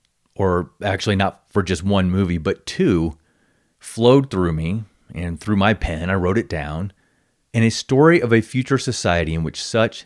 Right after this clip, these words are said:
technologies as those dials exist and are accessible, but only by the wealthy, who often use these dials and controls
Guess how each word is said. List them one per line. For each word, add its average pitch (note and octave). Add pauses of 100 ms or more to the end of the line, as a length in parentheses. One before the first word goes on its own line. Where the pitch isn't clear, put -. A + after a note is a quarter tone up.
technologies G2+
as F2+
those D#2+
dials A2+ (280)
exist A#2+
and G#2+
are F#2
accessible, A#2 (380)
but A2
only A2+
by G2
the F2+
wealthy, D#2 (320)
who G#2+
often B2+
use C3+
these G2+
dials F2
and G#2
controls F#2